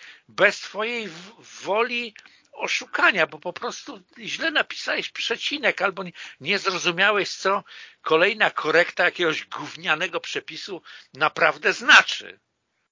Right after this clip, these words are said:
No to przecież jest jasne, że ktoś ustawił cię w roli jelenia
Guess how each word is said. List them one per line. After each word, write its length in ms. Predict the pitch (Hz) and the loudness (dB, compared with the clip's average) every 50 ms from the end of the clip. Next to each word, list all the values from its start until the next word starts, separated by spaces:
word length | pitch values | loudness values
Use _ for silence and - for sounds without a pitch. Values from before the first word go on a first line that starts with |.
| _ _ _ _ _ _ | _ _ _ _ _ _
No 140 | 117 123 123 | -12 -12 -12
to 280 | - - 135 131 - _ _ _ - | -10 -10 -12 -12 -12 _ _ _ -14
przecież 480 | - - - 123 - - 139 - - | -12 -10 -10 -10 -10 -10 -8 -8 -8
jest 220 | 143 131 - - 185 | -8 -10 -10 -12 -8
jasne, 460 | 190 220 220 180 - - - 143 113 | -4 -2 -2 -2 -2 -4 -10 -10 -10
że 200 | - 117 117 - _ _ - - _ _ _ | -8 -8 -10 -10 _ _ -20 -20 _ _ _
ktoś 480 | - 113 - - 151 147 147 - - - - | -16 -14 -6 -2 -2 -2 -2 -4 -8 -10 -10
ustawił 540 | 165 - - - - 143 127 123 156 165 - | -12 -12 -10 -2 -2 -2 -2 -2 -6 -12 -8
cię 220 | - - 139 120 | -6 -6 -6 -6
w 80 | 104 117 | -6 -6
roli 440 | 110 117 120 131 143 147 143 139 | -4 -2 -2 -2 -4 -6 -10 -2
jelenia 760 | 139 139 135 135 120 113 107 98 92 101 107 113 127 151 165 | 4 4 6 6 4 2 0 -2 -4 -6 -4 -2 -2 -4 -6